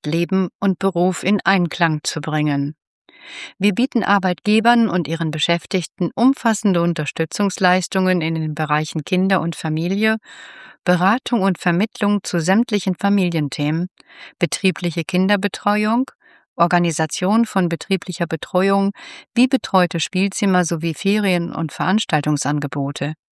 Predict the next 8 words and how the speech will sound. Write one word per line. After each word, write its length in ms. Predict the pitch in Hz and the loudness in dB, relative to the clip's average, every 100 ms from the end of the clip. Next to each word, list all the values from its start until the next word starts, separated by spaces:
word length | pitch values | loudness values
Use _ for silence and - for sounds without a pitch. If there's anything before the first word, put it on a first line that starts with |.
| _ _ - | _ _ -12
Pflege, 520 | - 208 220 233 233 - - - - - | -2 2 2 2 0 -2 -14 -20 -20 -6
Beratung 500 | 165 160 185 - 180 | -2 2 0 0 0
und 180 | 170 - | 0 -2
Vermittlung 680 | 170 160 - - 180 185 | -2 -2 -2 0 2 0
zu 140 | - 160 | -2 -2
sämtlichen 520 | 165 170 170 160 156 | 0 -2 -2 -4 -4
Pflegethemen, 840 | - 196 196 185 - 143 151 170 185 _ _ _ _ - | -2 0 0 0 0 0 0 -2 -2 _ _ _ _ -2
Haushalt, 720 | 160 170 - 190 190 196 | 0 2 0 2 2 0